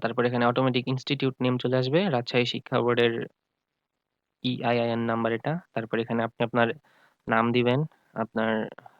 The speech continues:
মোবাইল নাম্বার। তারপর এখানে number of student-এর জায়গায় আপনি কয়টা ডকুমেন্ট অ্যাটেস্টেশন করাবেন, সেটার সংখ্যা দিবেন। ধরে নিলাম, আ, এইচএসসি এর মার্কশিট এবং সার্টিফিকেট মেইন কপি দুইটা আর তিনটা করে ফটোকপি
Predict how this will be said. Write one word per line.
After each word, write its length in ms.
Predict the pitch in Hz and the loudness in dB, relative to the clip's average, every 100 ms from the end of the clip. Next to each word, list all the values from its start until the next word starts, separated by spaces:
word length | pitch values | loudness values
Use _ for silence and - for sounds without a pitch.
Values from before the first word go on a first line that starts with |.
| _ | _
মোবাইল 360 | 123 117 113 113 | -4 0 0 2
নাম্বার। 340 | 113 117 139 165 _ _ _ _ _ _ | 0 2 0 -2 _ _ _ _ _ _
তারপর 180 | - 117 | -2 0
এখানে 380 | 120 131 123 120 | 2 2 4 4
number 200 | 131 147 | 4 4
of 80 | 160 | 2
student-এর 600 | - - 143 139 135 139 | -2 -2 2 2 2 0
জায়গায় 280 | 135 139 160 | 2 4 2
আপনি 280 | 135 127 120 | 2 0 0
কয়টা 320 | - 147 147 143 | 4 6 8 6
ডকুমেন্ট 420 | 127 143 139 131 | 6 6 4 4
অ্যাটেস্টেশন 540 | 127 135 - 127 127 | 2 0 0 0 0
করাবেন, 460 | 123 127 127 147 196 - _ _ - | 4 6 6 4 0 -4 _ _ -4
সেটার 260 | - 127 | 2 2
সংখ্যা 300 | 117 120 110 | 4 2 0
দিবেন। 280 | 107 104 104 | -2 -4 -4
ধরে 160 | 117 120 | 0 2
নিলাম, 360 | 127 127 123 123 _ _ _ _ | 4 4 4 0 _ _ _ _
আ, 300 | 110 107 107 107 - _ | 0 2 2 -2 -8 _
এইচএসসি 500 | - 127 131 127 - | -2 -2 -2 -2 2
এর 120 | 127 123 | 2 4
মার্কশিট 460 | 117 120 - 147 | 4 4 2 -2
এবং 180 | 143 139 | 0 0
সার্টিফিকেট 560 | 127 120 135 127 131 123 | 0 -2 -4 -2 -2 -2
মেইন 200 | 123 123 | -2 0
কপি 240 | 131 135 | 0 2
দুইটা 360 | 131 135 170 170 | 2 2 2 2
আর 200 | 117 110 110 _ _ _ | 2 0 -4 _ _ _
তিনটা 260 | 156 147 143 | 2 6 8
করে 160 | 131 | 8
ফটোকপি 580 | 131 123 123 123 110 107 | 6 2 2 0 -2 -6